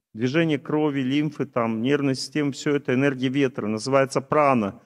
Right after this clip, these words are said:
У древних людей они говорят прана. Прана — это энергия ветра, воздуха, которая движется у нас внутри.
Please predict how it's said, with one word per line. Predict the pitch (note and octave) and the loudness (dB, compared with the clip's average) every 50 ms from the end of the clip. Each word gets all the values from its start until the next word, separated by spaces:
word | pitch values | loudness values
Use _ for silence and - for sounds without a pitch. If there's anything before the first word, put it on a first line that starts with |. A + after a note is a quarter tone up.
| _ _ _ _ _ - | _ _ _ _ _ -8
У | B2 | -4
древних | A2+ C3 C#3 C#3+ C#3 C#3 C3+ C3 C3+ C3+ | 0 4 4 4 4 4 0 -2 -2 -6
людей | C3+ B2 B2 D3+ E3 D3+ | -8 -4 0 2 4 4
они | C3 B2+ B2+ B2 | 4 4 2 0
говорят | A#2 B2 B2+ C3 C3 B2 A#2 - - | 0 0 0 4 4 4 2 2 0
прана. | - D3 D#3 D3+ C#3 A#2 G2+ F2 E2+ - _ _ _ _ _ _ _ _ _ _ _ _ _ _ _ _ _ _ _ _ _ | 2 4 4 4 4 2 0 -2 -6 -10 _ _ _ _ _ _ _ _ _ _ _ _ _ _ _ _ _ _ _ _ _
Прана — | - E3+ A#3 C4 D4 C4+ | 0 2 2 4 4 2
это | A3 - - | 0 0 0
энергия | G3+ G#3 A3 G#3+ G3 - G#3 F#3+ | 0 0 0 0 -2 -2 -6 -4
ветра, | F#3+ F3+ C#3+ B2 - C3 A#2+ - _ _ _ _ _ _ _ _ _ _ _ _ _ - | -2 -2 -4 -4 -8 -16 -16 -16 _ _ _ _ _ _ _ _ _ _ _ _ _ -10
воздуха, | C3+ D3+ E3 C#3 A2+ G#2 F#2+ - _ - _ _ _ _ _ _ _ _ _ _ _ _ _ _ _ _ _ _ _ _ _ _ _ _ _ _ _ _ _ _ - | -8 -6 -6 -6 -6 -10 -14 -14 _ -20 _ _ _ _ _ _ _ _ _ _ _ _ _ _ _ _ _ _ _ _ _ _ _ _ _ _ _ _ _ _ -8
которая | C#3 - - F#3 F#3 F3 | -4 2 4 4 4 4
движется | D3 D3+ G#3+ C#4 C4+ B3+ - - - D#3 | 4 2 -2 -2 -2 -2 -8 -6 -4 -4
у | C#3 | -2
нас | D3+ - G#3+ A3 - | 0 0 -2 -2 -2
внутри. | - D#3 C3 - - C3 B2 A#2+ A#2+ B2 | -6 -8 -8 -6 -4 -4 -4 -4 -6 -10